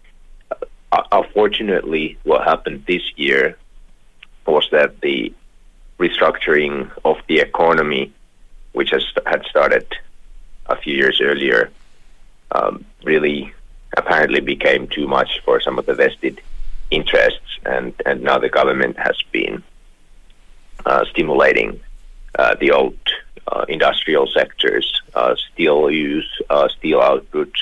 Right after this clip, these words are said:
um, and, and associated industries have gone into growth, um, again this year, and, and we've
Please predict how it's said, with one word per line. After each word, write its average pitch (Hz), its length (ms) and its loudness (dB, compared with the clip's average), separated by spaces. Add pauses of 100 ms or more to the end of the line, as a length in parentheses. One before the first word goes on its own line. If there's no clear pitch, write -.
(800)
um, - 600 -2
and, 65 280 0
and 67 160 -2
associated 64 720 2 (300)
industries 65 600 -2 (100)
have 65 120 0 (720)
gone 71 200 2
into 65 260 -4
growth, 67 420 2 (720)
um, 69 220 0
again 67 320 2
this 65 220 -4
year, 55 180 2
and, 50 220 0
and 62 220 -4
we've 67 220 -2